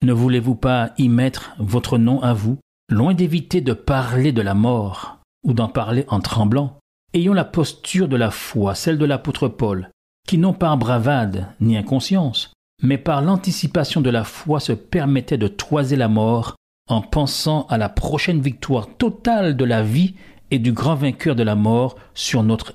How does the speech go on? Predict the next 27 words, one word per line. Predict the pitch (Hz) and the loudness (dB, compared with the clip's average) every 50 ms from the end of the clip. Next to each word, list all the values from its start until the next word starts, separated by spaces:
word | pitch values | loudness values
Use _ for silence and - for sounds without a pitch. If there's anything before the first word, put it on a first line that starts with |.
| - - - | -12 -6 -4
ennemi. | 113 107 101 101 104 104 107 107 - - _ _ _ - 117 | -2 0 2 4 4 4 2 2 -2 -8 _ _ _ -6 -4
Dans | 113 104 | -4 -2
sa | - - 107 | -2 -2 -4
première | - - - 143 151 156 147 | -4 -2 0 0 0 0 0
épître | 147 127 - - 175 - - - | 0 -2 0 -2 -2 -2 -2 -4
aux | - | -4
Corinthiens | - - 156 110 113 110 - - 165 - | -2 0 0 2 2 0 0 -2 -2 -2
au | |
chapitre | - 101 92 - 110 - - 101 | -2 -2 -4 -6 -6 -4 -4 -6
quinze, | - - - 160 151 143 120 110 95 85 85 - - _ _ _ _ _ - | -4 -2 -2 0 2 2 2 0 -2 -4 -8 -14 -20 _ _ _ _ _ -4
et | 107 95 | -2 -2
à | - | -2
partir | - 110 98 - - - 127 | -2 -4 -6 -4 -2 -2 0
du | 107 104 92 | 0 0 0
verset | 107 101 - - - 113 | 0 -2 -2 -2 -4 -4
cinquante-quatre, | - 101 95 - 101 95 90 - - 139 135 123 - - 104 | -2 -2 -4 -2 -2 -4 -4 -2 -2 0 0 -2 -2 -4 -6
l'apôtre | 92 87 - 120 113 - 107 95 | -6 -4 -4 -4 -4 -2 -4 -4
Paul | - - 127 117 | -2 0 0 0
dit | 101 107 | 2 0
ceci, | 107 - 117 104 95 - - - 110 104 101 104 - _ _ _ _ _ _ _ _ - | 0 0 0 -2 -2 -2 -2 -2 0 -2 -2 -2 -8 _ _ _ _ _ _ _ _ 0
Lorsque | 95 95 113 139 135 - - - - 131 | 2 2 2 2 0 -2 -4 -4 -4 -4
ce | 123 - 135 | -2 -2 -4
corps | 120 - - - 160 147 135 123 110 - - - | -4 -4 -4 -2 0 2 2 2 0 -2 -6 -4
corruptible | - 170 135 123 135 120 - - - - 156 147 135 110 104 104 101 95 - - | -2 0 0 0 -2 -2 -4 -6 -4 0 2 2 2 2 0 0 -2 -2 -2 -2
aura | 139 135 113 127 123 113 | -2 0 0 0 -2 -2
revêtu | 101 98 135 147 139 120 143 139 - - - - 160 143 117 - - _ _ _ - | -2 -2 0 0 0 2 0 -2 -2 -4 -4 -2 0 0 0 -2 -6 _ _ _ -2
l'incorruptibilité, | 110 104 113 139 160 - - - 160 139 139 127 - - - - 135 113 117 110 110 107 101 - - 127 131 - - | 0 2 2 2 2 0 -2 -2 -2 0 0 -2 -2 -4 -4 -2 0 0 2 2 2 0 0 0 -2 -2 -2 -2 -6